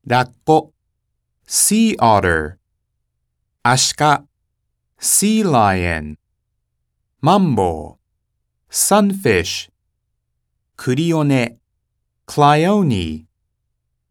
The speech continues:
ハリセンボン。Porcupine fish。ヒトデ。Starfish。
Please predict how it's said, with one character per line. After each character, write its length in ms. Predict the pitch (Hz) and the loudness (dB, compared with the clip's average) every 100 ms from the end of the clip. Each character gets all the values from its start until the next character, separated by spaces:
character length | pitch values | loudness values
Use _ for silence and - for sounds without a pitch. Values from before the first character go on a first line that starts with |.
| _ - | _ -6
ハ 160 | 127 | -2
リ 160 | 156 214 | -2 -2
セ 180 | - 190 | -2 0
ン 160 | 165 | 0
ボ 160 | 104 90 | -2 -2
ン。 260 | 80 82 - _ _ _ _ _ _ _ | -6 -14 -20 _ _ _ _ _ _ _
Porcupine 840 | 175 208 202 170 - 127 107 92 85 | 2 2 2 -2 -2 0 0 0 -4
fish。 540 | - 87 80 - - _ _ _ _ _ _ _ _ _ _ _ | -4 -4 -4 -10 -12 _ _ _ _ _ _ _ _ _ _ _
ヒ 180 | - - | -18 -2
ト 180 | 151 143 | 0 4
デ。 320 | 139 131 - _ _ _ _ _ _ _ | 2 2 -4 _ _ _ _ _ _ _
Starfish。 1040 | - - 180 208 202 196 98 80 - - | -4 0 2 2 0 0 0 -2 -6 -14